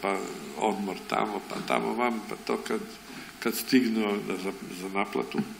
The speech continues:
Znači, čovjek se navikne tamo da živi, ovaj, da plaća, i plaća se račune ili tamo ili ovde. Uglavnom, ja deset godina nisam mogao da skupim pare da dođem u Srbiju. Nije to tako jednostavno, mislim.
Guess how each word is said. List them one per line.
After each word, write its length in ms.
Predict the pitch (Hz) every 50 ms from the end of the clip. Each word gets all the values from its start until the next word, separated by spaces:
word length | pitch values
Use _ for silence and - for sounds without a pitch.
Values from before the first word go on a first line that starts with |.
| - - - - - - - - - - -
Znači, 200 | - 110 107 -
čovjek 200 | - 143 151 143
se 120 | - - 123
navikne 400 | 123 123 127 131 131 - 113 113
tamo 240 | - - 117 113 110
da 120 | 101 107
živi, 300 | 98 98 107 117 117 110
ovaj, 480 | 95 - - 98 92 92 95 98 101 95 - - - - - - - -
da 60 | - - -
plaća, 340 | - 107 120 - - - 104 104 - - - - - - - - -
i 40 |
plaća 360 | 120 127 127 127 123 - - 117
se 160 | - - 113
račune 300 | 110 - 135 131 127 120
ili 180 | 110 120 117
tamo 220 | - 110 113 117 127
ili 160 | 127 123 127
ovde. 260 | 127 123 120 110 - - - - - - - - - - - - - - - - - - - - - - - - - - - - - - - -
Uglavnom, 460 | - 110 107 120 117 127 135 131 127
ja 120 | 120 120 120
deset 400 | 117 120 127 123 - 135 113 113
godina 240 | 123 127 123 123
nisam 200 | 123 117 - 120
mogao 160 | 123 131 123 113
da 60 | -
skupim 300 | - - 127 - 120 110 -
pare 220 | 127 139 143 139
da 140 | 127 120 110
dođem 260 | 120 113 101 101 98
u 40 | 95
Srbiju. 260 | - - 101 87 82 - - - - - - - - - - - - - - - - - - - - - - - - - - - - - - - - - - - -
Nije 120 | 113 110
to 100 | - -
tako 280 | - - 107 - - 120
jednostavno, 480 | 110 95 98 95 - - 104 107 107 107 -
mislim. 260 | - - - - -